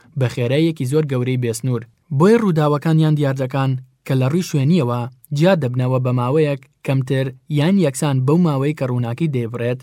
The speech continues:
لە کاتێکی دیاریکراودا، هەر تەنها ئەوانن کە بێک لە دواییەکی کاتیدا دەڕۆن. بەڵام ئەو ڕووداوانەی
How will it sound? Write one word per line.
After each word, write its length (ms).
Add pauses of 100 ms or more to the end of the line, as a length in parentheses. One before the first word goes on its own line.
(200)
لە 140
کاتێکی 420
دیاریکراودا، 640 (360)
هەر 160
تەنها 320
ئەوانن 440 (260)
کە 180
بێک 260
لە 100
دواییەکی 500
کاتیدا 500
دەڕۆن. 280 (560)
بەڵام 340
ئەو 140
ڕووداوانەی 720